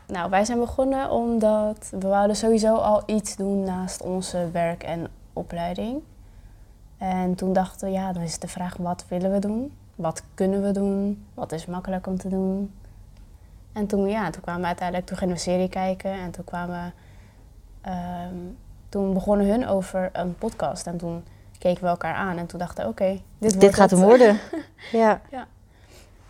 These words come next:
Speaker 1: Oh,
Speaker 2: En
Speaker 1: misschien
Speaker 2: vanuit
Speaker 1: is het ook even handig dat we zeggen dat we zusjes zijn.
Speaker 2: Dat is wel handig, vandaar ook de naam, hè?
Speaker 1: <laughs>
Speaker 2: Dat
Speaker 1: Ja.
Speaker 2: is wel handig. Ja, wij zijn zusjes. We hebben een leeftijdsverschil van twaalf jaar.
Speaker 1: Ja.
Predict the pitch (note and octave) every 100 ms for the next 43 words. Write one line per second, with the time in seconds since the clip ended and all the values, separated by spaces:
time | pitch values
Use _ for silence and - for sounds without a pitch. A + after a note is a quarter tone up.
0 | - - - A#3+ A#3+ G#3 F#3+ - C#4 -
1 | C4+ B3+ A3+ A#3 B3 A3+ A3+ A3+ G#3+ -
2 | B3+ A3 G#3+ F#3+ F3+ D#4 - A#3+ - -
3 | F3 F3 A3 B3+ B3+ G#3 F#3+ F#3+ F3+ -
4 | F#3+ F#3 G3 G3 F3+ F#3 E3+ F3+ G#3+ G4
5 | - - - A3 G3+ A3 G#3 F#3 E3 E3
6 | G#3 F#3+ F#3 B3+ C#4 B3 D#4 D#4+ E4 E4
7 | - G3+ G#3+ G#3+ A#3 C4 C4+ C4 - B3+
8 | A#3+ A#3 - G3+ A#3 A3 - G#3 C#4 A#4+
9 | - - - - - - B3 A#3